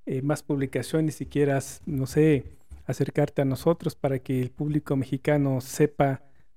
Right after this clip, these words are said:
de lo que se hace en Uruguay, de lo que estás haciendo, lo que se escribe, eh, allá en tu país, pues mira, serás,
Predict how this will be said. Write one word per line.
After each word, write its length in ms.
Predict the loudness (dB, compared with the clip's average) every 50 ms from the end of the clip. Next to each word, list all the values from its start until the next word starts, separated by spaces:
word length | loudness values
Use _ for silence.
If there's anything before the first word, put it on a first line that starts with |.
| -20 -20 -20 -10 -6
de 120 | -4 -4
lo 120 | -4 -4 -6
que 120 | -6 -6
se 180 | -2 2 4 6
hace 260 | 6 4 4 2 2
en 100 | 4 4
Uruguay, 460 | 4 2 2 2 4 4 4 4 4
de 140 | 2 0 -2
lo 120 | -4 -8
que 100 | -12 -12
estás 300 | -8 -4 -4 -4 -2 -4
haciendo, 680 | -4 -4 0 2 4 4 4 4 2 2 2 2 0 0
lo 160 | -2 -4 -8
que 80 | -8 -8
se 80 | -8 -8
escribe, 800 | -8 -6 -4 -2 0 0 0 0 0 2 2 2 2 0 -4 -8 -18 -20 -20 -20 -20 -16 -8 -4
eh, 320 | -4 -2 -2 -2 -4 -6 -6
allá 180 | -6 -4 -2 -2
en 80 | -2
tu 120 | -2 -4 -6
país, 280 | -4 -2 -2 -2 -4
pues 380 | -6 -4 -4 -4 -4 -6 -8 -4
mira, 340 | -2 0 0 2 0 -2 -4 -6
serás, 380 | -6 -4 -4 -2 0 0 -2 -2